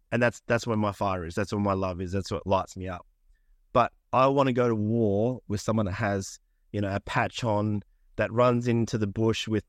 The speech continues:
just, like, a, a sleeveless camo top on going, "What the hell?" But I want to be able to, <laughs> "What is he doing?" You know, "Nah, come with me. We're fine. Like, I've done this hundreds of times. It's all good. Like, let's go." Okay. I feel confident around that person.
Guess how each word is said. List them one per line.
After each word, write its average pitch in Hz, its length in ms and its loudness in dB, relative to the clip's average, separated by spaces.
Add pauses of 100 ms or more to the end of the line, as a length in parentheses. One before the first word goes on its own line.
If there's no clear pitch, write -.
(100)
just, - 280 -2
like, 101 280 0
a, 95 120 -4 (140)
a 101 80 -2
sleeveless 110 580 0
camo 104 360 -2
top 101 340 -4
on 95 140 0
going, 98 400 -2 (100)
"What 202 160 4 (140)
the 156 180 2
hell?" 117 460 -2 (560)
But 139 100 6
I 131 80 8
want 135 320 0
to - 80 -12
be 123 120 4
able 120 180 2
to, 151 320 -4 (100)
<laughs> - 160 -20
"What 202 200 2
is 226 120 2
he 311 140 4
doing?" 151 680 2
You 123 80 4
know, 120 340 0 (480)
"Nah, 185 280 -4
come 202 140 4
with 190 100 2
me. 175 160 4
We're 170 160 2
fine. 147 300 2
Like, 127 200 0
I've 135 120 -2
done 139 180 0
this 143 200 -2
hundreds 143 520 -2
of 123 100 -10
times. 127 420 0
It's 107 120 -12
all 127 220 0
good. 123 420 2
Like, 113 320 2
let's 110 240 -2
go." 101 240 2 (180)
Okay. 147 260 0 (280)
I 120 80 0
feel 123 140 -2
confident 120 400 -2
around 113 180 0
that 110 160 -4
person. 131 480 -2